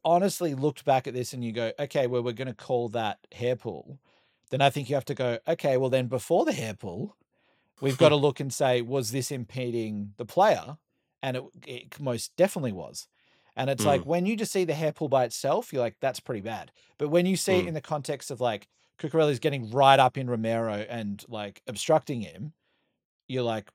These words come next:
Speaker 1: "Well, you kind of have it coming if you're, if you're gonna be trying to play like that and use those tactics."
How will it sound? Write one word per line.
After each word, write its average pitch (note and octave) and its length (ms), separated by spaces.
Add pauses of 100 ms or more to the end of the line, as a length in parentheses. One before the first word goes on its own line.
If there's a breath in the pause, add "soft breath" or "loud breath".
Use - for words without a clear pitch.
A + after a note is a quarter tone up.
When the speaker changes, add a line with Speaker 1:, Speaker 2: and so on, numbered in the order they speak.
(220)
Speaker 1:
"Well, B2+ 720
you A#2 140
kind E3+ 240
of E3+ 60
have E3+ 160
it - 80
coming C#3 560
if C#3 260
you're, B2+ 440
if C3+ 200
you're C3+ 60
gonna B2+ 200
be A#2+ 120
trying A#2+ 240
to A2+ 60
play A#2 260
like G#2+ 180
that A2+ 160
and G#2+ 100
use G#2+ 140
those C3 180
tactics." - 480